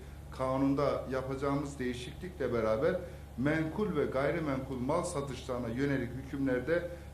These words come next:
değişiklik yapılmak suretiyle hazredilen malların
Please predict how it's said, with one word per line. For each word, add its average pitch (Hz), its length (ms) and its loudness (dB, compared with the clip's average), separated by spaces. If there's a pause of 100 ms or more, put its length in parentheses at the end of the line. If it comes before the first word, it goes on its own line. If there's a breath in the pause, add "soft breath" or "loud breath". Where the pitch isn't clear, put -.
değişiklik 139 640 2
yapılmak 139 500 -2
suretiyle 139 760 0 (400 loud breath)
hazredilen 143 680 4 (140)
malların 127 460 2